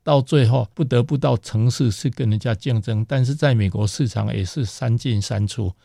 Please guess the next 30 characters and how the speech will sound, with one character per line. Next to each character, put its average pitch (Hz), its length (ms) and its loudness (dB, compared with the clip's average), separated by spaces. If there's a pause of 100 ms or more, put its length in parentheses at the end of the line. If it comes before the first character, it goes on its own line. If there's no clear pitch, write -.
(200)
也 120 140 2
就 143 140 6
进 147 300 4
去 123 280 2
以 107 60 4
后 117 140 4
就 107 140 -2
亏 127 260 -2
本， 104 240 -2
亏 131 160 -2
本 110 180 0
就 120 140 -4
退 - 240 -6
一 113 100 0
下， 104 260 -4 (380)
然 117 200 2
后 123 180 6
再 135 180 4
进 131 260 4
去 110 160 2
还 117 160 2
是 120 120 2
不 143 120 0
得 120 200 0
要 135 180 2
领， 98 220 -2 (320)
到 147 160 4
最 139 320 4
后 135 240 2
呢， 123 160 4